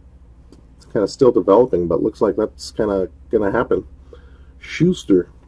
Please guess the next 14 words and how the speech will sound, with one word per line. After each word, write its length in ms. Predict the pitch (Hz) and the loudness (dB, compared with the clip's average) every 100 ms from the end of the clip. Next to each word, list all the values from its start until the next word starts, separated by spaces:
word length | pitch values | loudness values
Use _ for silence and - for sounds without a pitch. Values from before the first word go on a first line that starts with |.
| _ _ - - _ | _ _ -20 -20 _
McClanahan, 960 | 98 - - 113 127 143 123 87 90 110 - - - - - | -8 -8 -2 0 2 0 -2 -4 -4 -8 -16 -20 -20 -20 -14
Patrick 360 | - 127 120 - | -4 -2 -2 0
Bailey, 360 | 110 131 156 175 - - - - - - - | 2 4 2 0 -12 -20 -20 -20 -20 -20 -16
Groshans, 840 | 95 107 113 135 - 92 90 113 - - - - - - - - - | -6 2 4 4 2 -2 -2 -6 -14 -20 -20 -20 -20 -20 -20 -14 -2
Hancock, 460 | 123 123 135 143 147 _ _ _ _ | 0 2 2 0 -4 _ _ _ _
Alvarez, 640 | 113 123 127 131 139 143 | 0 2 2 2 0 -4
nice 240 | - 117 - | -8 -12 -8
Jordan 320 | - 113 107 92 | 0 2 2 2
Walker 340 | 92 104 131 | 2 2 -2
first, 440 | - 135 139 - - - - - - - | 2 2 2 -6 -20 -20 -20 -20 -20 -10
Nicholas, 720 | 101 113 135 101 82 - - - - - - | -2 -2 0 -2 -2 -6 -20 -20 -20 -20 -10
Goss, 720 | 113 113 107 - - - - - | -2 0 0 -4 -20 -20 -20 -20
Seymour, 680 | - - 127 123 104 82 76 - - _ - - | -20 -10 -6 -2 -2 -2 -4 -8 -20 _ -20 -12
Jackson, 680 | - 117 - - 85 78 80 | -2 -2 -2 -8 -6 -6 -12